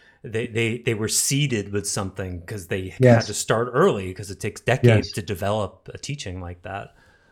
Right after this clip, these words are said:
Speaker 2: Yes, they, they were never hookable
Speaker 1: Mm-hmm.
Speaker 2: by the allure of other paradigmatic, um,
Speaker 1: Yeah, it
Speaker 2: uh,
Speaker 1: would delay them
Speaker 2: worldviews.
Speaker 1: too much. Yeah.
Speaker 2: Yeah, it w-, I, I know I was seeded that way. I know what my destiny was. I knew it was as soon as I left, uh,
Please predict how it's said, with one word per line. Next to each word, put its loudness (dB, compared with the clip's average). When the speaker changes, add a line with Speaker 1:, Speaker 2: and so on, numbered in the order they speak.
Speaker 2:
Yes, 8
they, 8
they 8
were 12
never 10
hookable 2
Speaker 1:
Mm-hmm. -8
Speaker 2:
by 10
the 6
allure 6
of 0
other 2
paradigmatic, 2
um, 2
Speaker 1:
Yeah, 4
it 6
Speaker 2:
uh, 6
Speaker 1:
would 6
delay 8
them 0
Speaker 2:
worldviews. -2
Speaker 1:
too -8
much. -12
Yeah. -12
Speaker 2:
Yeah, 8
it 4
w-, 0
I, 8
I 12
know 10
I 10
was 2
seeded 0
that 0
way. 6
I 10
know 12
what 8
my 8
destiny 2
was. -2
I 10
knew 12
it 4
was 8
as 2
soon 6
as 6
I 8
left, 2
uh, 2